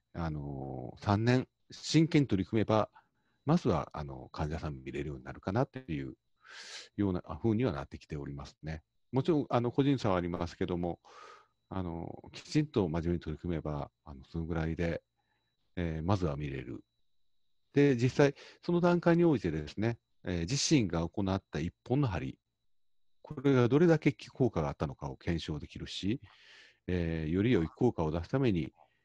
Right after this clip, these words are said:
どのようにやるべきか考察ができて、えー、反省ができて、えー、前に進むことができるというふうになると、おー、いうふうに見ております。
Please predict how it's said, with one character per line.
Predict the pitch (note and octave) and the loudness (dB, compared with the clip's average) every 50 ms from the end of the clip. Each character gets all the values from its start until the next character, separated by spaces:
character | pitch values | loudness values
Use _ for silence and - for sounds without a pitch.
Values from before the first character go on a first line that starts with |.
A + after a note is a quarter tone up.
| _ _ _ _ _ _ | _ _ _ _ _ _
ど | F2 A2+ B2+ | -4 -2 2
の | D3+ D#3 | 4 4
よ | D#3 D#3 D3 C3+ | 4 6 4 4
う | - - - | 2 0 -4
に | - F#2 | -4 -4
や | E2 D2+ | -4 -2
る | C#2+ F#2 | 0 0
べ | A2+ B2 | 0 0
き | - | 0
か | - E2+ - | -2 -4 -2
考 | - F2+ E2+ D#2 | 0 0 0 0
察 | - D#2 - - | -2 -6 -6 -6
が | D#2 D2+ D2+ C#2+ | -6 -6 -4 -4
で | D#2 - | -6 -8
き | - - | -10 -6
て、 | - G2+ G#2 B2 C#3+ - _ _ _ _ _ _ _ _ | -2 -2 -2 -2 -2 -6 _ _ _ _ _ _ _ _
え | - E2+ D#2+ | -6 -4 -4
ー、 | |
反 | C#2+ D2+ E2 D#2+ | -2 -2 -2 -2
省 | D2+ - E2 D2 | 0 -2 -4 -2
が | D#2 D2 | -2 -4
で | C#2+ C#2+ | -6 -8
き | - - | -12 -18
て、 | _ - C#2 B1 - - _ | _ -8 -8 -8 -8 -10 _
え | - C#2 C#2 | -14 -12 -10
ー、 | |
前 | D2 D#2+ E2 E2 D#2 | -6 -4 -4 -4 -4
に | C#2+ C#2+ | -6 -8
進 | - - D#2 C#2+ | -12 -14 -14 -10
む | |
こ | C#2+ E2 | -10 -10
と | - - | -10 -10
が | - - | -12 -10
で | - E2+ | -10 -12
き | - - F2+ | -6 -4 -4
る | E2 D#2+ | -4 -4
と | - - - - _ _ _ _ _ _ _ _ _ _ _ _ _ _ G#2+ A2+ | -8 -12 -14 -16 _ _ _ _ _ _ _ _ _ _ _ _ _ _ -2 0
い | A#2+ | 0
う | B2+ A#2+ | 0 0
ふ | A#2+ | 0
う | B2+ F#2+ | 0 0
に | D2+ | 0
な | D2 D2+ | -2 -6
る | D2+ D#2+ D#2 | -6 -8 -8
と、 | - - C2 - - | -8 -8 -10 -10 -10
お | - E2 D2 C2+ C2+ B1+ B1+ C2+ - A2+ G#2+ G#2 - - _ | -12 -12 -12 -10 -10 -12 -12 -12 -12 -14 -14 -16 -18 -14 _
ー、 | D#2+ | -8
い | D#2+ D#2 | -8 -8
う | D#2 | -8
ふ | - G2+ | -6 -6
う | G2 | -4
に | F#2 F2 | -4 -4
見 | D2+ C#2+ | -6 -6
て | - C2+ | -10 -12
お | B1+ | -12
り | B1+ C2+ | -12 -12
ま | C2+ C#2 D2 | -14 -14 -14
す。 | - - - - - - | -14 -14 -14 -14 -16 -18